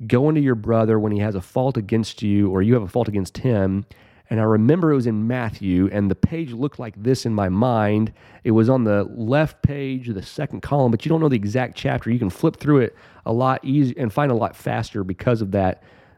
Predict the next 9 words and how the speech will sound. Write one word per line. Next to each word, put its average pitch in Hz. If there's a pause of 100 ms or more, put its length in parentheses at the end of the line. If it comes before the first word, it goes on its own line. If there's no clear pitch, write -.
memory 107
aid 107
of 87
the 87
physical 107
page 95
of 92
your 87
Bible. 113